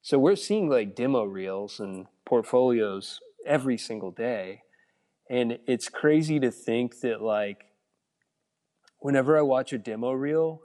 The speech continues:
I can tell in the first, like, eight seconds, like,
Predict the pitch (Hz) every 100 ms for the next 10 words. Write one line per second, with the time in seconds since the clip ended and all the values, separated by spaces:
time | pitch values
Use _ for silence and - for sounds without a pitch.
0 | - 139 131 120 120 117 117 104 - 110
1 | 104 127 107 - 104 - - 107 - 98
2 | 92 - 98 95 90